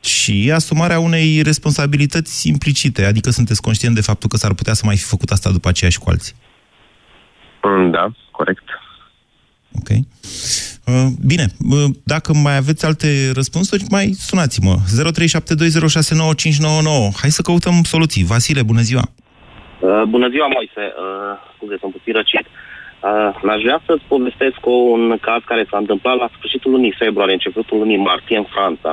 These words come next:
Speaker 3: cu un tânăr român de douăzeci și trei de ani, uh, care a murit destul de stupid.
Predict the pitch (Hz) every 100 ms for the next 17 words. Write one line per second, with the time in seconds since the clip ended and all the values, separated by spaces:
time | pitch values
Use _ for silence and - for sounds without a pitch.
0 | - 85 85 117 120 101 98 107 98 90
1 | 101 98 98 92 101 107 92 80 80 240
2 | - - - - - - - - - 98
3 | 104 107 104 - - 110 110 120 127 120
4 | 135 120 101 - 98 104